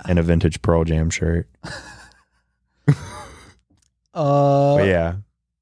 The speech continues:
Speaker 1: just do it and don't suck and don't be a nerd about it.
Speaker 2: That's pretty much the only advice.
Speaker 1: Yeah.
Speaker 2: You just can't put out shitty shit. Like,
Speaker 1: Yeah.
Speaker 2: that just looks bad.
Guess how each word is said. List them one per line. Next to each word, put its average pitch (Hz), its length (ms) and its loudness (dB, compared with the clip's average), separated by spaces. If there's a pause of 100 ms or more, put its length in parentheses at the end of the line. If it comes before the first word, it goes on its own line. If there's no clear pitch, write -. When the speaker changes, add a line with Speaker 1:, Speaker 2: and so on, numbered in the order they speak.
(120)
Speaker 1:
just 147 220 0
do 180 160 4
it 92 100 2
and 98 80 2
don't 113 160 0
suck - 380 -2
and 95 100 -2
don't 95 120 2
be 104 80 2
a 95 40 2
nerd 90 280 2
about 80 280 -2
it. 82 180 -6 (360)
Speaker 2:
That's 160 200 0
pretty 269 160 0
much 320 140 -4
the 143 80 -2
only 139 220 2
advice. 117 600 -2
Speaker 1:
Yeah. 123 140 2
Speaker 2:
You - 100 2
just - 320 -6
can't - 360 -2
put 147 140 -2
out 147 120 0
shitty 127 340 -2
shit. - 280 -6 (240)
Like, 110 80 -10
Speaker 1:
Yeah. 143 100 -4
Speaker 2:
that 139 160 -4
just 139 240 -6
looks 139 200 -4
bad. - 300 -10